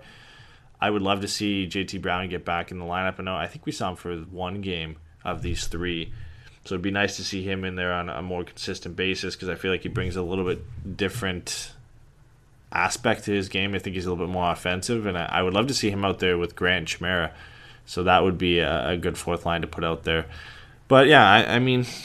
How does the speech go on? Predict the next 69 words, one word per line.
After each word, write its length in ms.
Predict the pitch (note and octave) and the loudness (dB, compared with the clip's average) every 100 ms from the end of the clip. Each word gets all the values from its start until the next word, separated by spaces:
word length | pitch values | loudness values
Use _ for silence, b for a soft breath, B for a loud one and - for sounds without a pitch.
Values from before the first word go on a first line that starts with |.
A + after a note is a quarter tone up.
| B - - - | B -10 -12 -12
not 420 | - C3+ D3 D3 | -4 6 8 8
too 160 | D#3 B2+ | 6 6
long 280 | G#2+ B2+ | 8 8
ago 180 | C#3 A2+ | 6 6
we 120 | G#2 | 8
were 80 | G2+ | 6
looking 260 | G#2 G#2 A2 | 6 2 0
at 140 | G2+ | 0
this 160 | G2 - | 0 -2
top 280 | - G2+ E2 | 0 0 0
nine, 540 | F#2+ G#2 G#2 F#2+ F#2+ - - - - - - | 2 2 2 0 -4 -10 -18 -20 -20 -10 -4
and 260 | G2 G2 | -2 0
when, 320 | G2+ G#2 G2+ | 2 2 2
uh, 160 | G2 F#2 | 0 0
Henry, 380 | G#2+ G2 F#2+ F2+ | -2 -2 -4 -2
Ritchie, 300 | F#2+ - F#2 | -4 -4 -8
and 60 | F2 | -4
Cash 300 | F2+ F2 - | -4 -4 -4
were 100 | F2 | -8
playing 300 | - F#2+ F2 | -6 -6 -6
so 200 | - F2 | -6 -4
well, 440 | F2 F#2 F2+ E2+ B B B B B | 0 0 0 -2 B B B B B
and 140 | F#2+ | -6
saying, 260 | - G2+ G2 | 0 0 2
"Just 200 | A#2+ A2 | 0 2
wait 260 | G#2 A2 - | 6 6 4
till 100 | G2 | -6
this 140 | F#2+ | -6
top 320 | - G2 G2 | 0 2 2
line 220 | F#2+ F#2+ | 0 -2
gets 180 | F#2 E2+ | -4 -4
going." 400 | - F#2 F#2 F2+ | -2 -2 0 -2
And 100 | F2 | -2
now 260 | G2 G2+ G2+ | 2 4 4
we'll 120 | G2 | 2
look, 180 | G2 G2 | 0 -2
Kessler, 360 | - G#2 - G2+ | -2 -2 -2 -2
Silfverberg, 420 | - G2+ G2 F#2+ | -2 -4 -2 -4
and 60 | F2+ | -4
Cogliano 520 | F#2+ F#2 G2 F#2 G2 | -4 -4 -2 -2 0
are 120 | G2 | 0
going, 240 | F#2+ F#2 F#2 | -2 -4 -4
"This 100 | F2+ | -8
is 140 | F#2+ | -6
gonna 160 | G2+ F2+ | -6 -4
be 100 | F#2 | -4
one 220 | F2+ F2+ | -4 -6
of 80 | F2 | -6
the 60 | |
best 360 | E2 F#2+ F2+ - | 0 2 2 0
top 240 | F2+ F2 | -4 -4
nines 340 | F2+ F2+ F2+ F2+ | -2 -4 -4 -6
in 60 | |
the 80 | F2+ | -4
N 100 | F2 | -4
H 200 | E2+ - | -4 -4
L, 100 | G2 | -2
and 80 | G2+ | -4
it's 100 | F2 | -6
gonna 160 | F#2+ F2+ | -8 -8
be 80 | E2+ | -8
difficult 500 | E2+ F#2+ G2+ F#2 E2+ | -2 -2 -2 -6 -6
for 100 | F2+ | -8
teams 300 | - F#2 - | -8 -10 -10
to 80 | F2+ | -6
match 280 | E2+ E2 | -6 -4
up 120 | G2 A#2 | -4 -2
against 340 | G2 E2+ - | -2 -4 -6
them." 200 | F2 | -10